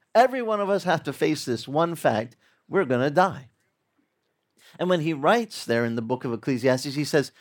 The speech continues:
You know, it's actually better for you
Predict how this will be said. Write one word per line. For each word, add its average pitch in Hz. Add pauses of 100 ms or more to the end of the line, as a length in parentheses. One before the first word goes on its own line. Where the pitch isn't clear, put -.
(200)
You 175
know, 208
it's 147 (140)
actually 214
better 180
for 170
you 127